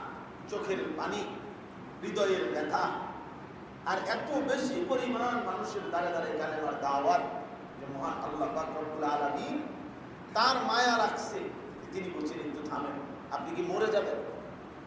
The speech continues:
فَلَعَلَّكَ بَاخِعٌ نَفْسَكَ عَلَى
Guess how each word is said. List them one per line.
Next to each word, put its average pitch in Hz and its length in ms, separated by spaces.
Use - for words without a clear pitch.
فَلَعَلَّكَ 247 680
بَاخِعٌ 233 460
نَفْسَكَ 214 640
عَلَى 190 400